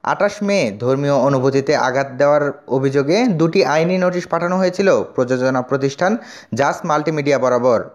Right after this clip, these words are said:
কলকাতার বাবা যাদব পরিচালিত বস টুতে জিতের বিপরীতে অভিনয় করেছেন ঢাকার নুসরাত ফারিয়া ও কলকাতার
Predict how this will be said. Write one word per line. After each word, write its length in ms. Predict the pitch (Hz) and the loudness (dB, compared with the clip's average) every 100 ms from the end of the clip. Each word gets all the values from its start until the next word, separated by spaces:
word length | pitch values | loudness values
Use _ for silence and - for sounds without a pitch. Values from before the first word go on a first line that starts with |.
| _ _ _ - _ - - | _ _ _ -20 _ -20 -2
কলকাতার 520 | 139 127 127 127 143 127 | 0 2 0 0 0 0
বাবা 300 | 123 127 139 | 0 2 2
যাদব 300 | 139 139 147 151 | 2 0 -2 0
পরিচালিত 480 | 151 147 151 147 185 247 - 113 | 0 2 0 2 2 2 -4 0
বস 260 | 131 180 - | 2 2 -2
টুতে 240 | 202 190 190 | -4 0 0
জিতের 380 | 101 117 131 147 | 0 -4 -2 0
বিপরীতে 500 | 131 139 143 139 156 202 220 - | 0 0 0 2 2 2 0 -2
অভিনয় 320 | 127 147 151 | 0 2 0
করেছেন 380 | 151 147 147 202 220 196 113 | 2 0 2 2 2 0 -2
ঢাকার 300 | 123 139 147 | -2 0 0
নুসরাত 360 | 147 147 - 165 170 | 0 -2 -2 -4 -2
ফারিয়া 300 | 170 185 226 254 - - _ | 0 0 0 -2 -8 -20 _
ও 80 | 139 | -2
কলকাতার 540 | 156 156 151 147 147 | 0 0 0 2 2